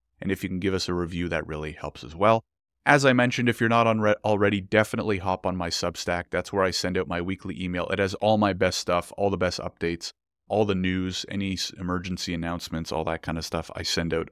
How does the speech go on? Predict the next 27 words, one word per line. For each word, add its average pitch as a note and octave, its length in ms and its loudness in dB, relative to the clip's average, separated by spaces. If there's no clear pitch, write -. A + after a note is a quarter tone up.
on E2+ 280 -4
my E2 100 -6
Substack. - 540 -6
So D#3 100 8
anyways, C3 420 8
thanks D#3 220 2
very D3+ 160 4
much C#3 160 2
for B2+ 120 2
listening C3 440 -2
or C#3+ 180 4
watching, A2 480 0
and G#2 200 0
or G#2+ 220 2
watching. F2+ 420 -4
Hope D#3 200 2
you're C3 160 4
having B2+ 380 4
a G2+ 120 -2
great G#2 600 0
day. G2+ 420 2
Oh, B2+ 120 0
I A2 100 2
didn't C3+ 320 -2
date F#2+ 260 0
this - 280 -2
one. G1+ 300 -10